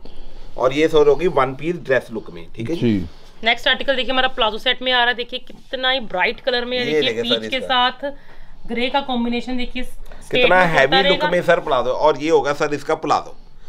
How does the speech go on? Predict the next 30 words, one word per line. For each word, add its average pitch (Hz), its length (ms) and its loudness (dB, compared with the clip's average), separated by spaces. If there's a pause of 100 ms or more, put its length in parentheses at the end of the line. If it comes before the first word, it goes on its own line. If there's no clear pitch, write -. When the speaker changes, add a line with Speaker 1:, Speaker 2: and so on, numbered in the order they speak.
(200)
Speaker 1:
कितनी 151 240 2
हैवी 147 260 2
लुक 165 180 -4
में 160 120 0
शर्ट 139 300 0
है, 175 100 2
और - 280 -2
ये 135 100 -6
होगा 135 220 0
इसके 143 220 -2
साथ 139 180 -2
प्लाजो, 131 380 0
रेट 143 320 -2
only 160 280 -2
थर्टीन 98 240 -4
हंड्रेड। - 240 -14 (840)
Speaker 3:
नेक्स्ट 220 220 0
आर्टिकल 233 320 2
भी 226 100 -4
थर्टीन 247 220 0
हंड्रेड 240 240 -2
की 247 80 0
रेंज 240 200 0
वाला, 240 200 2
ये 247 100 0
भी 240 180 -4
with 233 160 -4
प्लाजो 226 260 2
सेट 254 240 -2
आएगा। 233 300 0